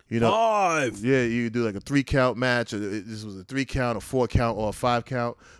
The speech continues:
Speaker 1: But in reality, this, if I was doing a regular five rating, it was a four point three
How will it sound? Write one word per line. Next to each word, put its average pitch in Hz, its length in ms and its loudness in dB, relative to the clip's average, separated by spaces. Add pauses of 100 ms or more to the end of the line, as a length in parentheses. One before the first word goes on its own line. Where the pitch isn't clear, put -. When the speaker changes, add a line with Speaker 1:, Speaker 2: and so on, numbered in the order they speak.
Speaker 1:
But 135 100 4
in 127 100 4
reality, 127 520 4
this, 120 240 -4
if 117 220 -2
I 117 100 4
was 117 120 -2
doing 117 340 0
a 107 60 -2
regular 113 320 0
five 113 400 0
rating, 110 400 2
it 98 80 -2
was 113 160 0
a 107 80 0
four 135 240 4
point 120 380 0
three 117 320 -2